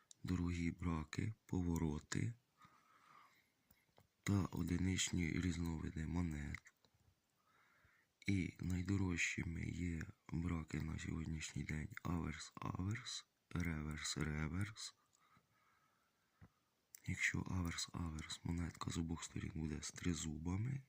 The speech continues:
якщо реверс-реверс, по десять копійок. Також є різні повороти. Найдорожчим є поворот у сто вісімдесят градусів.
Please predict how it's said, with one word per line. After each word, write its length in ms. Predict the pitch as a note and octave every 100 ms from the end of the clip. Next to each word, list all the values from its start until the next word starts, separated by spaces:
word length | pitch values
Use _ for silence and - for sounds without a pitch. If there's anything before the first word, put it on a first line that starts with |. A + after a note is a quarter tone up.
| -
якщо 360 | - E2 - D2+
реверс-реверс, 1000 | D#2 D2+ - - - G#2+ A2 A2 - - - - - - - - - _ _ _
по 240 | - G2+ G2+ -
десять 440 | E2+ E2 - -
копійок. 760 | - E2+ - A#1 - - - - - - - _ _ _ _ _ _ _ _ _ _ _ _
Також 460 | - G2 - F2 E2
є 160 | F2 F2
різні 360 | E2+ E2 E2
повороти. 840 | D#2 F2 F2+ G2+ A2+ A#2 - A2+ A#2 _ -
Найдорожчим 1000 | - - - G2 F#2 E2+ - - D#2
є 260 | E2+ F2+ E2 F#2
поворот 520 | - E2 F2 E2+ F#2 - _ _
у 200 | - F2 -
сто 320 | - - F2+
вісімдесят 840 | E2 D#2 - E2+ E2+ E2+ - G#1 -
градусів. 800 | E2 D#2 D2+ F2+ - - A2+